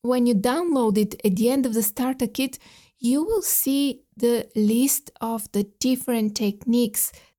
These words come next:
So I use that as my redesigning tool.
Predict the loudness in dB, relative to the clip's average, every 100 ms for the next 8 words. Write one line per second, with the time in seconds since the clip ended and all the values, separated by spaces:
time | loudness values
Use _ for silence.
0 | _ _ _ -4 0 2 0 2 2 2
1 | 2 0 -2 -4 -8 -6 -2 0 2 2
2 | 4 2 2 2 2 4 4 4 4 2
3 | 2 4 4 2 2 2 2 0